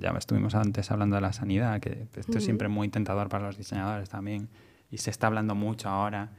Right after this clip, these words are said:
Speaker 1: lo hablabas, hacías referencia al principio, quizás también de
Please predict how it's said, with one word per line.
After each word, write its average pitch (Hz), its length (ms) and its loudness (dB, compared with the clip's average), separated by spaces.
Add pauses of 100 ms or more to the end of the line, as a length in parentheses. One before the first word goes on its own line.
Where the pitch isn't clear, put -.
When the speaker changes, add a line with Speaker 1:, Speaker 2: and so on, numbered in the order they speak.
(540)
Speaker 1:
lo 107 120 -4
hablabas, 104 480 2
hacías 110 300 2
referencia 107 440 0
al 101 80 -4
principio, 101 800 -6
quizás 104 380 -4
también 101 340 2
de 98 300 2